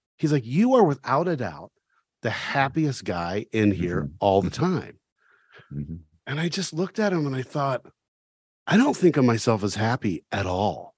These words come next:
Speaker 1: Like, at all. I don't, I've never really thought of myself as a happy person." And then I left and I just kept thinking, like, over and over, what a weird thing to say, like, "I'm happy." And then I thought,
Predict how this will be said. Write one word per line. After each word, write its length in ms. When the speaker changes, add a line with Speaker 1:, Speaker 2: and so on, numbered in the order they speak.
Speaker 1:
Like, 260
at 260
all. 380
I 100
don't, 220
I've 140
never 220
really 160
thought 340
of 80
myself 380
as 120
a 60
happy 360
person." 560
And 160
then 280
I 80
left 340
and 80
I 40
just 260
kept 220
thinking, 420
like, 160
over 280
and 80
over, 240
what 140
a 40
weird 460
thing 220
to 60
say, 240
like, 380
"I'm 160
happy." 640
And 160
then 140
I 120
thought, 440